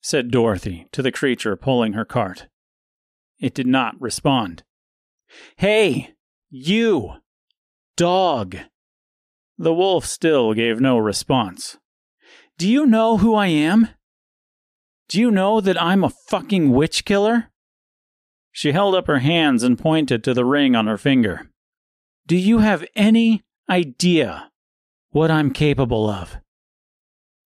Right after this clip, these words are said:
The wolf still gave no response.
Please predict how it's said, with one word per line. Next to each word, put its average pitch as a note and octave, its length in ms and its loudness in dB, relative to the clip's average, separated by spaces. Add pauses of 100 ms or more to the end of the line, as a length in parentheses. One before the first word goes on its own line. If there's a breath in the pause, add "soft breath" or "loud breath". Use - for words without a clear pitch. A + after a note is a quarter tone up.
The D3 160 0
wolf D3+ 480 -2
still B2 540 -2
gave A#2+ 260 -2
no B2+ 160 2
response. G#2+ 760 -4